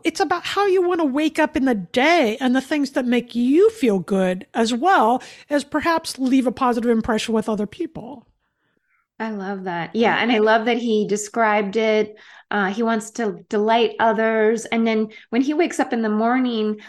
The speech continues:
Speaker 2: I'm sure he can think about that. How can he bring more of that? And that just is very expansive.
Speaker 1: Yeah. Yeah. I loved expansive. That's a great word, because the things you write about in Super Ager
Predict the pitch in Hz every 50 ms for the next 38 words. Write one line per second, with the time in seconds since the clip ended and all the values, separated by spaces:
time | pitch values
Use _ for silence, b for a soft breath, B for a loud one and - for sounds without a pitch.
0 | B B - 220 226 220 - - 247 247 247 277 220 - 254 202 196 190 - 240
1 | 247 277 294 226 196 185 175 175 - 180 165 165 165 - - - 220 208 208 202
2 | 208 214 208 - 233 208 214 214 233 196 170 208 196 196 185 185 190 190 214 240
3 | 269 285 202 180 175 156 151 151 - - 202 208 202 208 208 - 220 214 - -
4 | - _ 208 208 190 185 208 220 214 208 202 196 - - - - - 202 196 190
5 | 196 196 - - - - - - _ _ _ 233 220 214 196 190 - _ _ _
6 | _ _ 254 254 247 233 196 - - 277 247 262 269 277 247 220 - - 285 269
7 | - - - - 285 285 277 269 - 214 185 233 233 226 - 254 202 233 226 214
8 | 208 220 247 254 233 196 175 240 240 - 269 233 - 262 240 - - 320 330 330
9 | - 311 262 254 247 254 254 214 240 214 202 196 180 - - 285 277 - 240 214
10 | 196 196 175 - 196 190